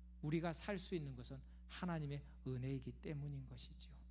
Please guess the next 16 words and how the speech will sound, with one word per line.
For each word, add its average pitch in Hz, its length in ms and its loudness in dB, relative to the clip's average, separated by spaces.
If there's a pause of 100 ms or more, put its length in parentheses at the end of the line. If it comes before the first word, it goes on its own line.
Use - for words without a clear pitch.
(880)
그러므로 170 420 8
우리의 147 300 8
삶의 185 360 6
목표는 143 480 0 (480)
하나님의 175 680 8
영광을 139 560 2
위한 147 240 4
삶을 160 360 -2
살아가야 147 500 0
될 123 200 -4
줄 135 240 -4
믿습니다. 127 580 -6 (520)
오늘 190 240 10
본문에 139 440 4
보면 135 420 2 (500)
"유대인에게나 143 960 8